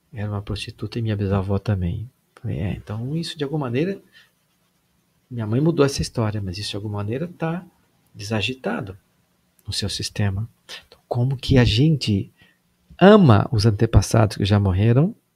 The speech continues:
fazemos aquilo que não queremos, fazemos aquilo que não sabemos,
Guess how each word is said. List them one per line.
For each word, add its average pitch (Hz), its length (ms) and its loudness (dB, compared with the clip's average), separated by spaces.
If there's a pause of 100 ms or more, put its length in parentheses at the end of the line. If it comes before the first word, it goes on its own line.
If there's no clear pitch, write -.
(1080)
fazemos 202 600 8
aquilo 175 320 4
que 151 100 0
não 143 140 2
queremos, 131 720 0 (1700)
fazemos 110 320 2
aquilo 110 260 2
que 110 120 -2
não 131 120 6
sabemos, 143 520 2